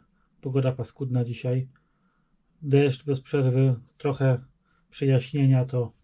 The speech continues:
jak najszybciej to pakowałem, wywoziłem, ale najważniejsze, dwieście osiemdziesiąt dwa złote,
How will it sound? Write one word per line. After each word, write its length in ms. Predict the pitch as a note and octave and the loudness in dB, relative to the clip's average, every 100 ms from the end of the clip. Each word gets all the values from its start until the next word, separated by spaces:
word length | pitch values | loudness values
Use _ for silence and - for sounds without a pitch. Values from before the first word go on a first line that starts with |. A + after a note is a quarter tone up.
| _ _ _ _ _ _ _ _ | _ _ _ _ _ _ _ _
jak 160 | C#3 | -6
najszybciej 480 | C#3 C#3 C3+ C3+ C#3 | 0 0 0 -4 -2
to 100 | C3+ | -4
pakowałem, 720 | C3+ - E3+ E3 D#3+ D#3+ D3+ C3+ _ _ _ | -2 -2 0 2 4 4 2 -6 _ _ _
wywoziłem, 680 | D3+ C#3 C#3+ D3 D3 C#3 C3+ - _ _ _ _ _ _ | -8 0 0 4 2 2 0 -6 _ _ _ _ _ _
ale 160 | F3 F3 | -2 2
najważniejsze, 920 | F3 D#3 D3+ D3+ D3+ C3+ D3 D3+ C3 - - _ _ _ _ _ _ _ _ _ - | 2 4 4 2 0 0 0 0 0 -6 -20 _ _ _ _ _ _ _ _ _ -6
dwieście 440 | D3 F3+ - E3 | 2 2 2 2
osiemdziesiąt 540 | C#3+ D3 C#3 C3+ C#3 B2+ | 2 2 -2 0 2 2
dwa 240 | B2+ C3 | 2 2
złote, 520 | A#2+ B2 B2 C3 B2+ | 2 0 0 2 2